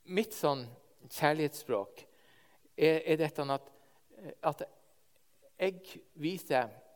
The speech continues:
jeg viser kjærlighet gjennom dette å tjene andre mennesker. Så når jeg hjemme lager middag, når jeg gjør forskjellige ting for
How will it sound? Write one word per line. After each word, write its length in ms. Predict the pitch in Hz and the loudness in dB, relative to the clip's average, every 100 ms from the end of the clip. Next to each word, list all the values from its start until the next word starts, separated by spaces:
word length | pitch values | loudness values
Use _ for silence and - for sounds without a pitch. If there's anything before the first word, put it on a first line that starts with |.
| - | -12
jeg 160 | - 156 | -4 -2
viser 260 | 165 147 - | -2 -6 -4
kjærlighet 400 | 139 143 107 135 | -4 -4 -4 -4
gjennom 240 | 127 120 | -6 -6
dette 240 | 127 131 | -8 -8
å 120 | 117 110 | -12 -10
tjene 320 | - 120 113 | -8 -8 -8
andre 260 | 101 98 92 | -12 -12 -14
mennesker. 440 | 92 95 - 92 - _ _ _ _ _ _ _ _ | -14 -18 -20 -20 -20 _ _ _ _ _ _ _ _
Så 140 | - 175 | -2 4
når 140 | 165 165 | 6 6
jeg 140 | 220 - - - | 4 -2 -18 0
hjemme 300 | 147 160 165 143 | 2 2 2 2
lager 300 | 143 135 127 | 2 2 -2
middag, 680 | 143 175 - 185 170 165 156 | -4 -6 -6 0 2 0 -4
når 220 | 143 131 | -2 -2
jeg 80 | 139 | 0
gjør 220 | 147 151 147 | 0 0 -4
forskjellige 480 | 139 147 143 135 | -6 -4 -2 -4
ting 200 | - 143 127 | -6 -10 -8
for 160 | 135 | -8